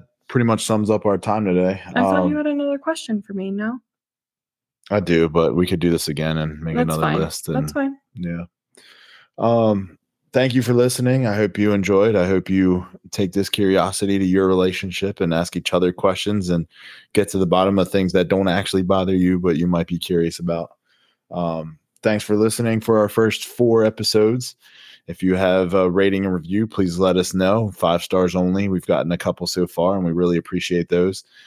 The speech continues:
Speaker 1: Uh, any feedback, we'd love to hear back from everybody,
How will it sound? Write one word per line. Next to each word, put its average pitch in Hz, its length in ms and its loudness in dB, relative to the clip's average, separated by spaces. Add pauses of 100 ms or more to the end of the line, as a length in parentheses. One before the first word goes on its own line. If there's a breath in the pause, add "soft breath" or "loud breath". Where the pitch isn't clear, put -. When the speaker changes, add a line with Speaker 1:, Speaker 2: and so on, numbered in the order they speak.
(220 loud breath)
Speaker 1:
Uh, 85 120 2
any 110 220 2
feedback, 113 580 2
we'd 95 140 2
love 98 360 2
to 101 120 -4
hear 101 200 2
back 90 280 2
from 104 200 -4
everybody, 101 640 0